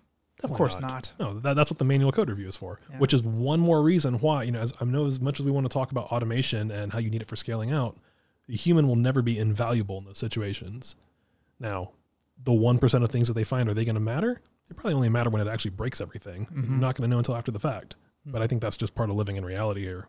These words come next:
Speaker 1: Mm-hmm.
Speaker 2: unfortunately.
Speaker 1: Mm-hmm. So something that I think that you and I are both passionate about is, um, breaking the paradigm of what people think hackers look like visually. Um, this has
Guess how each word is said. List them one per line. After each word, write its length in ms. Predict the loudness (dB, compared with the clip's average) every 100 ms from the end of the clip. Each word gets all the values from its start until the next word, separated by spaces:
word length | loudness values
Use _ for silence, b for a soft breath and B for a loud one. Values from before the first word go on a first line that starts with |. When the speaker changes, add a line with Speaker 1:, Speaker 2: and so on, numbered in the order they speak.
| _
Speaker 1:
Mm-hmm. 100 | -8
Speaker 2:
unfortunately. 540 | -4 -4 -4 -8 -10 -10 -8
Speaker 1:
Mm-hmm. 240 | -6 -4 -4 -8 _ _ B B B B B B B B B B -4
So 300 | 0 0 2
something 380 | 6 8 8 8
that 100 | 8
I 60 | 6
think 260 | 4 2
that 100 | 0
you 160 | 0 2
and 80 | 2
I 80 |
are 60 | 2
both 260 | 0 -2 0
passionate 440 | 2 2 2 0
about 360 | 0 0 -2 -4 -4
is, 520 | -2 -2 -2 -2 -2 -2
um, 520 | -2 0 -2 -6 -8 -12 _ _ _ _ _ _ -16
breaking 580 | 2 4 4 4 4 4
the 80 |
paradigm 560 | 2 2 2 2 2 0
of 80 | -2
what 160 | -4
people 220 | -2 -4 -4
think 380 | -6 -2 0 0
hackers 460 | -2 -2 0 -2
look 380 | -2 -2 -2 -2
like 160 | -6 -6
visually. 720 | -4 -2 -2 -4 -8 -10 -14 -20 b b b b b b -2
Um, 560 | 2 2 0 -2 2
this 140 | 4 6
has 120 | 4